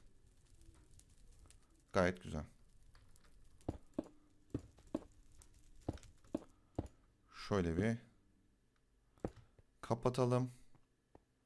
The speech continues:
Gayet güzel. Şimdi bu tarafı yapacağız. Öncelikle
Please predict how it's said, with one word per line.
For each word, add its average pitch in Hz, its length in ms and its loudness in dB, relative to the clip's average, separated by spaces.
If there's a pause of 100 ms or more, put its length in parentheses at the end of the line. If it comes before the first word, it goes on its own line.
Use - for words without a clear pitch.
(720)
Gayet 85 320 2
güzel. 120 340 2
Şimdi 104 360 -2
bu - 60 -2
tarafı 107 320 6
yapacağız. 95 640 0 (580)
Öncelikle 202 640 2